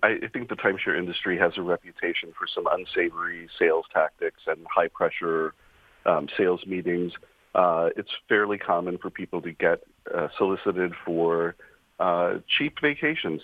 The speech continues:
someplace where you can have a cheaper free vacation to a destination, and it's really,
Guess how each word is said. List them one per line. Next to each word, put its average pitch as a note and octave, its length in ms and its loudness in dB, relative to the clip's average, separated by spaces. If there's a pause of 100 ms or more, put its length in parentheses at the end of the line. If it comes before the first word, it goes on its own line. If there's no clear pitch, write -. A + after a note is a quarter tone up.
someplace D#2 520 -2
where D#2+ 260 2
you E2+ 100 -4
can F2+ 200 0
have F#2 160 2
a F2+ 80 -2
cheaper F#2+ 540 0
free F#2+ 160 0
vacation F2 540 -2
to F2 100 -4
a E2+ 60 0
destination, E2+ 720 -4
and E2+ 100 -16
it's F2 200 -14
really, F2+ 400 -2